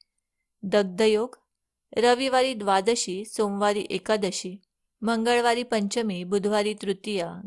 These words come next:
गुरुवारी षष्ठी, शुक्रवारी अष्टमी आणि शनिवारी नवमी असताना हा योग होतो. हा एक अशुभ योग असून सर्व कार्यास निषिद्ध मानतात. कपिला षष्ठी योग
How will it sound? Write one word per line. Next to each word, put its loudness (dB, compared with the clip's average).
गुरुवारी 0
षष्ठी, -4
शुक्रवारी -2
अष्टमी -4
आणि 0
शनिवारी -2
नवमी -2
असताना -4
हा 0
योग 0
होतो. -6
हा 4
एक 2
अशुभ -2
योग 2
असून -4
सर्व 2
कार्यास 0
निषिद्ध -2
मानतात. -4
कपिला 2
षष्ठी -4
योग -2